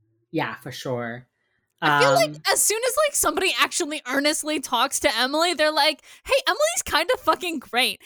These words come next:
Speaker 2: And I think it
Speaker 1: Literally.
Speaker 2: says a lot that the only people who aren't really, like, earnestly bought into Emily are the two people who want nothing to do with her and have not spoken to her. <laughs>
Speaker 1: Literally.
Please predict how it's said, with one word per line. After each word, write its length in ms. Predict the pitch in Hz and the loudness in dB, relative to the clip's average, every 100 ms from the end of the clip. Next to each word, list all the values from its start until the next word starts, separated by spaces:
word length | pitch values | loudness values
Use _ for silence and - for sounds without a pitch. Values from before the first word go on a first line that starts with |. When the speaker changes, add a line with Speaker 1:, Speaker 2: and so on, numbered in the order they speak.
| - - | -14 -4
Speaker 2:
And 120 | 320 | 0
I 80 | 349 | 0
think 160 | - - | 0 0
it 100 | - | 0
Speaker 1:
Literally. 80 | - | 2
Speaker 2:
says 180 | 349 | 2
a 80 | 453 | 2
lot 400 | 320 254 247 339 | 2 4 4 4
that 140 | 320 320 | 0 -2
the 100 | 311 | 0
only 280 | 269 320 392 | 0 2 0
people 260 | 302 370 392 | -2 -2 0
who 160 | 415 349 | 0 0
aren't 320 | 208 269 269 | 0 -2 -2
really, 220 | 294 302 | -6 -2
like, 220 | 294 294 - | 0 -2 -2
earnestly 480 | 262 277 285 - 311 | -2 0 -2 0 -4
bought 280 | 254 269 269 | 0 2 2
into 200 | 285 262 | 0 0
Emily 460 | 220 240 277 330 403 - 587 - | -2 -4 -4 -4 -6 -10 -10 -4
are 100 | 349 | -4
the 120 | 330 | -2
two 180 | - 415 | -4 -4
people 260 | 427 415 523 523 622 - | -6 -4 -4 -4 -10 -2
who 180 | 427 370 | 0 4
want 240 | 381 370 | 4 2
nothing 720 | 285 294 311 311 311 - 311 294 | -2 -4 4 4 4 2 -2 0
to 120 | - | -2
do 220 | 247 285 | -2 -2
with 200 | 277 269 | 0 0
her 180 | 302 302 | 2 2
and 100 | 294 | 0
have 320 | - 302 269 | 2 4 4
not 240 | 277 277 254 | 2 0 0
spoken 440 | - 262 247 262 | 0 0 0 -4
to 260 | 254 254 262 | -4 -4 -2
her. 260 | 294 - 269 - | -2 -2 -6 -8
<laughs> 60 | |
Speaker 1:
Literally. 920 | 139 135 143 127 120 117 120 127 185 | -8 -2 0 0 -4 -8 -14 -18 -20